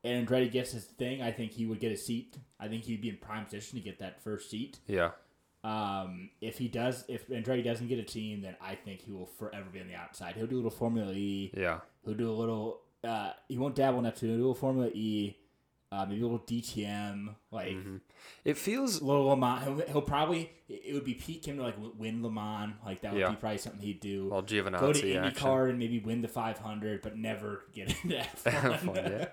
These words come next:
Speaker 2: Yeah, that's fair. I mean, we could see Giovinazzi doing the same thing,
Speaker 1: That's
Speaker 2: even though he
Speaker 1: true.
Speaker 2: had his little stint.
Speaker 1: He has more world ch-, he has more championships that, he has, is he more successful than Leclerc, Ferrari?
Speaker 2: I, I mean,
Speaker 1: <laughs> It's hard to argue.
Speaker 2: he's closer to
Speaker 1: It's
Speaker 2: Triple
Speaker 1: hard
Speaker 2: Crown.
Speaker 1: to argue.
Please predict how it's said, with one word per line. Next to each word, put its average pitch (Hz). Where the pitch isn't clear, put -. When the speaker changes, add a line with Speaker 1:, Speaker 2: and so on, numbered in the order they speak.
Speaker 2:
Yeah, 139
that's 120
fair. 123
I 107
mean, 110
we 120
could 127
see 117
Giovinazzi 113
doing 131
the 123
same 123
thing, 120
Speaker 1:
That's 117
Speaker 2:
even 104
though 110
he 113
Speaker 1:
true. 113
Speaker 2:
had 110
his 110
little 110
stint. 123
Speaker 1:
He 160
has 156
more 131
world 131
ch-, -
he 131
has 131
more 139
championships 123
that, 98
he 117
has, 113
is 117
he 113
more 127
successful 107
than 107
Leclerc, 101
Ferrari? 110
Speaker 2:
I, 101
I 80
mean, 87
Speaker 1:
<laughs> -
It's -
hard 151
to 147
argue. 196
Speaker 2:
he's 101
closer 110
to 127
Speaker 1:
It's 131
Speaker 2:
Triple 135
Speaker 1:
hard 165
Speaker 2:
Crown. 160
Speaker 1:
to 196
argue. 185